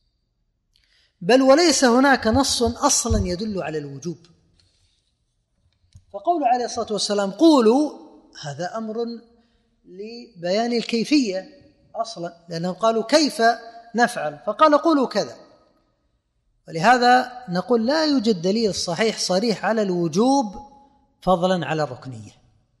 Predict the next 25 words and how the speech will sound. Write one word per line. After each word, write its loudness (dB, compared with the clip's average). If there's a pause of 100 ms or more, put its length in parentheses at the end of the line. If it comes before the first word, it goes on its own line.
(1040)
وإن 0
كان 2
القول 2
بالوجوب -2
أحوط، -6 (880)
قول -2
بالوجوب -6
فيه -6
احتياط، -8 (3250)
لكن 0
الحقيقة -4
لا -2
يوجد -4
نص -6
صحيح -4
صريح -4
يدل 0
على 2
الإيجاب. -8
أما 4
الركنية -2
فهذا -12
قول -6
بعيد -2
للغاية، -4